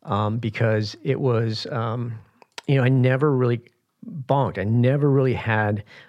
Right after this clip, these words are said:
one of those instances where, you know, I just completely felt wrecked. Um, like I said, I did experience a little bit of, of cramping. I was able to recover. Mentally, I was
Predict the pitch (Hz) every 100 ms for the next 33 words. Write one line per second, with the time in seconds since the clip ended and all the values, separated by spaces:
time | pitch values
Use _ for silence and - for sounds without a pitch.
0 | _ 117 113 98 107 104 - 113 104 -
1 | 80 90 110 - _ - 196 - 82 -
2 | 117 - 107 - 120 110 104 101 _ _
3 | _ _ _ 117 95 76 73 101 95 -
4 | - - - _ _ 101 98 92 92 90
5 | 92 95 - _ - - - - - 98
6 | 95 107 120 - 143 143 131 120 123 139
7 | 151 147 - - 156 156 156 - - 120
8 | 104 101 113 113 110 - 92 - 95 117
9 | 151 147 - 107 104 113 - - - _
10 | 107 131 139 131 135 - 110 98 101